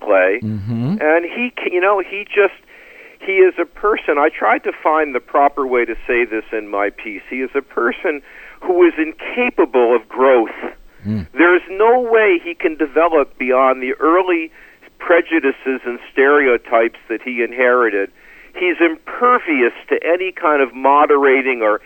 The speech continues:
Speaker 1: educating influence. And so whatever was planted in him when he was eight years old
Speaker 2: Mm-hmm.
Speaker 1: stays with him.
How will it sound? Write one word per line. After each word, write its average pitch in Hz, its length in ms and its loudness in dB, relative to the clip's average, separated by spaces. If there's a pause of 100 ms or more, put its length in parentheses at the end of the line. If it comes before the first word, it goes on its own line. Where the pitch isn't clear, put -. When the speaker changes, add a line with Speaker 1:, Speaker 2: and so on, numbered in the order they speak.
(200)
Speaker 1:
educating 139 800 -2
influence. 113 640 -4 (640)
And 143 240 0
so 170 160 4
whatever 175 440 2
was 160 160 0 (140)
planted 160 560 0
in 113 140 0
him 120 260 -4
when 113 80 -8
he 127 80 -6
was 127 160 -6 (100)
eight 165 260 -2
years 139 380 0
old 139 420 4
Speaker 2:
Mm-hmm. - 160 -14
Speaker 1:
stays 135 420 0
with 127 220 2
him. 85 460 -6